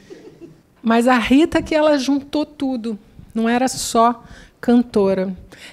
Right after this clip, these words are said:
era compositora e era aquela coisa da performance, mo-, moleque. Que é o que eu gosto também, que é como eu me sinto,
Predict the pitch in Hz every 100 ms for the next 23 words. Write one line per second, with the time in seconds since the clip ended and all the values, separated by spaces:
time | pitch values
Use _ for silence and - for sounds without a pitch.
0 | - 185 180 180 190 175 - 226 254 262
1 | 247 254 254 254 254 - 247 233 - 240
2 | - - 214 185 196 180 - 185 180 -
3 | - 196 190 185 202 190 190 180 180 -
4 | 151 151 - _ _ _ _ _ _ _
5 | _ _ _ _ _ _ _ - 202 196
6 | 202 214 240 240 202 175 175 - - 180
7 | 165 165 175 190 185 - 202 208 233 -
8 | - 190 196 - 214